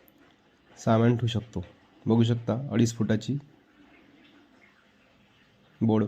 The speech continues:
आणि हे एक छोटं बेसिन आहे. या प्रकारे आतमधलं संडास बाथरूम आहे, बघू शकता. भारतीय पद्धतीचं संडास आणि सिंपल नॉर्मल अशी टाईल्स बसवलेली आहे, जे निळ्या पांढऱ्या कलरमध्ये आहे.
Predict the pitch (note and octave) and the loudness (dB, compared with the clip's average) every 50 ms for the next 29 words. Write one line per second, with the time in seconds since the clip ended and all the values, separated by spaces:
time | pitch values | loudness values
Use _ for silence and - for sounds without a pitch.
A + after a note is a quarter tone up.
0 | - - - - _ _ _ _ _ - - _ _ _ _ _ - - _ _ | -4 -10 -20 -20 _ _ _ _ _ -20 -20 _ _ _ _ _ -20 -20 _ _
1 | - B2 A#2 A#2 A#2+ B2+ B2 A#2 B2 A#2 - - - B2 A#2+ B2+ B2 B2 A#2+ - | -2 2 4 6 6 6 6 4 2 2 -2 -2 0 0 2 4 4 2 4 4
2 | C#3 B2+ B2 B2 C3+ C#3 - - _ _ _ _ _ _ _ _ _ _ _ _ | 4 4 4 4 2 -2 -6 -10 _ _ _ _ _ _ _ _ _ _ _ _
3 | _ _ _ _ _ _ _ _ - - - - - A#2+ A#2 A2+ A#2 A2+ A2+ A#2+ | _ _ _ _ _ _ _ _ -20 -20 -12 -2 0 2 2 4 2 2 4 4
4 | A#2 A#2 A#2+ G2+ G2+ A2 A2 A#2+ A#2+ A2+ A#2 A#2+ A#2 A#2 A#2+ A#2 A#2 A#2 A#2 A2+ | 4 4 4 4 2 0 0 0 0 2 2 0 2 2 2 4 4 4 2 2
5 | A2 G2+ A2 A2 A2 A2 G#2+ G#2+ A2 A2 A2 - A2 - - - G#2+ A2 A2+ - | 0 0 -2 -2 -2 -2 -2 -4 -4 -4 -4 -6 -8 -10 -8 -8 -8 -8 -10 -14
6 | _ _ _ - A2+ A2 G#2+ - - C3 B2+ B2+ B2 A2+ A2+ A#2 A2 A2+ A2 A2+ | _ _ _ 0 2 2 2 2 2 2 4 4 4 4 4 0 0 0 0 0
7 | A2 - A2 A2 A2 G#2+ G#2 G#2+ - - - B2+ B2 A#2+ A#2 A#2 - - - - | 0 0 0 0 2 2 0 -2 -4 -6 -4 -2 0 0 0 -2 -4 -12 -20 -20
8 | - _ _ - - _ _ _ - - - B2+ B2 A#2+ B2 B2+ B2 G#2 G#2+ A#2+ | -20 _ _ -20 -20 _ _ _ -4 0 2 2 4 4 4 2 4 4 2 2
9 | A2 G#2+ A2+ A#2 A#2 A#2 A2+ - A#2+ - - A#2 A2+ A2 - - - _ _ _ | 2 2 2 2 2 0 0 -2 -6 -6 -4 -4 -4 -4 -4 -8 -12 _ _ _
10 | - - A#2 A2 A#2 A2+ A#2 A#2 A2+ A2 A#2 A2+ G#2+ A2 G#2+ G#2+ G#2 G#2 A2 B2+ | -6 0 2 4 4 4 2 0 0 0 0 0 0 0 0 0 -2 -2 -4 -6
11 | C3+ - _ _ _ _ _ _ _ _ _ _ _ _ _ - - - A2+ A2 | -8 -12 _ _ _ _ _ _ _ _ _ _ _ _ _ -14 -8 -2 2 2
12 | A2 A2 G#2+ G#2+ A2+ A2+ A2+ A#2 A2+ A#2 A2+ A2+ G#2+ A#2 A2+ A2 A#2 A2 G#2+ A2 | 4 4 4 4 4 4 4 2 2 2 2 2 2 2 0 2 0 0 0 0
13 | G#2 A2 G#2+ G2+ G#2 G2+ G2+ G#2+ A#2 | 0 0 0 0 0 0 -2 -2 -4